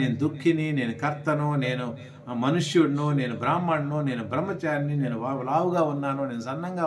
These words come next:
ఉన్నాను, నేను వానప్రస్థుడిని, నేను గుడ్డివాడిని, రకరకాలైనటువంటి అనాత్మమైనటువంటి ధర్మాల్ని, అనాత్మ ధర్మాల్ని ఆరోపించుకుంటూ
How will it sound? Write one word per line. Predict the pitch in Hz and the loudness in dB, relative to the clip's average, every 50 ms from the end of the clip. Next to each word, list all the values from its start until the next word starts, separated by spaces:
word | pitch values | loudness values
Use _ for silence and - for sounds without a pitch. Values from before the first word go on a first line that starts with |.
| 151 143 | 0 0
ఉన్నాను, | 139 139 139 143 143 139 - - - - - - | -2 -2 -4 -4 -4 -6 -10 -14 -18 -18 -12 -10
నేను | 123 120 117 104 117 | -6 -6 -4 -2 0
వానప్రస్థుడిని, | 139 170 196 202 170 165 165 156 - - 156 143 139 143 147 143 139 | 2 2 2 0 -2 -2 -4 -4 -2 -2 -2 -2 -2 -2 -2 -2 -2
నేను | 127 117 110 110 | -2 -2 -2 -2
గుడ్డివాడిని, | 147 165 170 202 202 190 180 160 156 151 156 156 143 - - - - - - - 120 135 | -2 2 4 4 6 6 4 2 2 0 -2 -4 -6 -6 -10 -14 -16 -18 -14 -4 0 0
రకరకాలైనటువంటి | 151 151 170 175 185 185 185 196 190 196 208 214 220 220 220 220 208 202 202 196 190 185 190 190 190 185 185 185 180 180 - 185 180 170 156 143 | 0 2 2 2 0 0 2 4 6 6 8 8 6 6 4 4 4 4 2 2 -2 -4 -2 0 2 2 2 0 -2 -4 0 0 0 0 0 0
అనాత్మమైనటువంటి | 156 175 190 196 202 202 202 - 208 196 196 196 196 196 196 190 185 185 185 190 185 185 180 170 185 180 | 0 2 2 2 2 0 -2 -2 -2 -2 -2 -2 -4 -6 -6 -6 -6 -6 -4 -2 -2 -2 -2 -2 -4 -4
ధర్మాల్ని, | 170 147 120 - - 151 151 170 190 196 170 147 120 104 90 95 - - - - - 113 | -4 -6 -8 -4 -4 -2 -2 0 0 0 0 0 -2 -6 -10 -12 -16 -18 -18 -16 -10 -6
అనాత్మ | 123 147 170 196 220 226 - - 226 214 208 165 160 | -2 0 4 6 6 4 4 -2 -2 -2 -2 0 0
ధర్మాల్ని | 175 175 185 185 180 175 170 170 165 151 143 143 | 0 0 0 0 0 0 0 0 -2 0 0 0
ఆరోపించుకుంటూ | 160 170 180 165 147 160 156 143 - - - 139 131 131 127 135 185 | 0 0 0 -2 -2 -4 -4 -4 -6 -8 -6 -6 -4 -4 -2 2 4